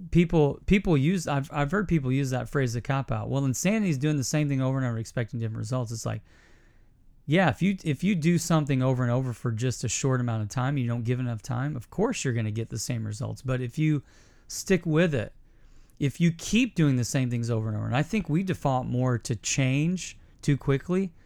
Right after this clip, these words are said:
So what I say is, if you keep doing the same things over and over, you will get different results. So insanity is just not doing it long enough.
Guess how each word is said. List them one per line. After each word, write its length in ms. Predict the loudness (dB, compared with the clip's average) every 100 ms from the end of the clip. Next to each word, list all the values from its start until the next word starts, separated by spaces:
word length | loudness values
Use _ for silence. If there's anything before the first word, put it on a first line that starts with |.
| -20 -14
So 120 | -2
what 80 | 2
I 80 | 4
say 240 | 4 4 4
is, 200 | 0 -6 -20 -20 -8 -6
if 180 | 0
you 120 | 0 0
keep 420 | -4 0 2 2 -6 -20 -8 -2
doing 300 | 4 4 4
the 80 | 2
same 320 | 2 2 2
things 240 | 0 0 2
over 160 | 2
and 80 | 2
over, 160 | 0 0
you 300 | 4 6 6
will 480 | 4 8 8 8
get 240 | 6 2 2
different 280 | 0 0 -2
results. 280 | -2 -2
So 140 | 0 2
insanity 580 | 2 2 2 2 2 2
is 160 | 0
just 200 | 0 -2
not 320 | 0 0 0 0
doing 240 | 0 0
it 120 | -4
long 380 | -4 2 2 2
enough. 380 | -2 -8 -10